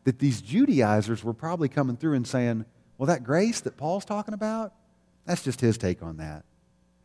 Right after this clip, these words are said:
That's just the gospel of Paul." And so Paul broaches this hypothetical situation to argue the fact that the source of the message really doesn't matter.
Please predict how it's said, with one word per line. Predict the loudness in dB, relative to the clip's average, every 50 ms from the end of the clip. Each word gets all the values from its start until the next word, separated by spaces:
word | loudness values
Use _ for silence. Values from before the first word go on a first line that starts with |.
| _ _ _
That's | -4 0 0
just | -2 0 0
the | 2
gospel | 2 4 4 4 2 -2 -4 -4 -4 -4
of | -4 -8 -12
Paul." | _ -10 -8 -8 -8 -10 -12 -16 _ _ _ _ _ _ _ _ _ _ _ _ _ _ _ _ _ _ _ _ -4 _
And | -2 0
so | 0 -4
Paul | -6 -2 0 0 2
broaches | 2 4 4 4 4 2 2 2 0 0 0 -6 -18 0 _
this | 2 2 2
hypothetical | 2 2 2 2 4 2 0 -2 2 2 2 2 2 -2 -4
situation | -4 -4 -6 -6 -6 -4 -4 -2 -2 -4 -4 -8 -10 -12 -12 _ _ _ _
to | -4
argue | 0 0 0 2 2 0
the | -2 -2
fact | -2 -2 -2 -2 -2 -2 -6 _ _ _ _ _ _ _
that | -4 -2 -2
the | -2
source | -2 0 0 0 0 0 -2 -2
of | -2
the | 0
message | 2 2 2 2 0 -2 -4 0
really | 4 4 6 6
doesn't | 6 4 4 2 0
matter. | 0 -2 -2 -6 -4 -2 -2 -4 -4 -8